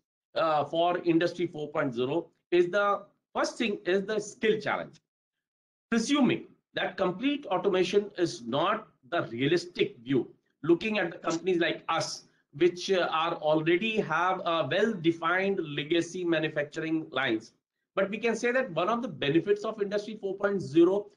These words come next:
uh, in our type of manufacturing is that it will be increasing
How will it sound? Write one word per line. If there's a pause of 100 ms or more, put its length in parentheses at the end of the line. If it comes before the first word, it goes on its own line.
(300)
uh,
in
our
type
of
manufacturing
is
that
it
will
be
increasing